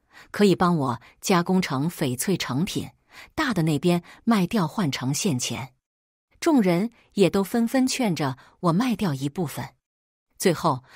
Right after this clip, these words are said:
大的一部分以五千二百万成交，比我想象中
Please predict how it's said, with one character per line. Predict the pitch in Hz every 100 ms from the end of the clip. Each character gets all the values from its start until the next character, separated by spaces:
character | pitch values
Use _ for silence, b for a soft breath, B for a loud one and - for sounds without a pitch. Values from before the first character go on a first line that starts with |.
| B B
大 | 240 190
的 | 165
一 | 170
部 | 196 160
分 | 151 127 127 b b
以 | 185
五 | 208 151 131
千 | - 208
二 | - 302 196
百 | 123 120
万 | 170 131
成 | - 131
交， | - 170 175 _ _ B B
比 | 202
我 | 240 247
想 | 226 131
象 | 135 202 151
中 | 196